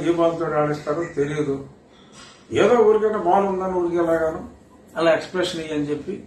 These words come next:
ఈ వాలంటీర్ ఆడ అవుట్ అనో లేకపోతే ఈ నెగ్గాడనో చెప్తాడో మనకు తెలియదు. అసలు గ్రౌండ్లు లేవు, ఎక్కడో దగ్గర ఎవరినో ఒకరిని ఖాళీ చేయించి ఏదో ఒక ఆట ఆడించి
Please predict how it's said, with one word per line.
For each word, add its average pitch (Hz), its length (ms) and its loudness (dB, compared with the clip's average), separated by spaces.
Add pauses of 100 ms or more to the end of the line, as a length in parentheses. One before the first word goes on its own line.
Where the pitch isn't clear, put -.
(400)
ఈ 196 60 -2 (100)
వాలంటీర్ 175 520 4 (1200)
ఆడ 151 160 2
అవుట్ 160 220 -2
అనో 147 160 -4 (360)
లేకపోతే 156 400 -4 (420)
ఈ 147 40 -2 (120)
నెగ్గాడనో 147 440 -2 (140)
చెప్తాడో 135 400 -6 (120)
మనకు 110 220 -10 (120)
తెలియదు. 139 340 -4 (1300)
అసలు 285 260 2 (1200)
గ్రౌండ్లు 233 500 4
లేవు, 170 160 4 (1600)
ఎక్కడో 226 320 4
దగ్గర 202 200 4 (120)
ఎవరినో 180 260 2
ఒకరిని 175 300 -4
ఖాళీ 165 200 2 (100)
చేయించి 143 340 -8 (880)
ఏదో 156 180 2
ఒక 147 180 -4
ఆట 165 120 0 (100)
ఆడించి 151 360 -4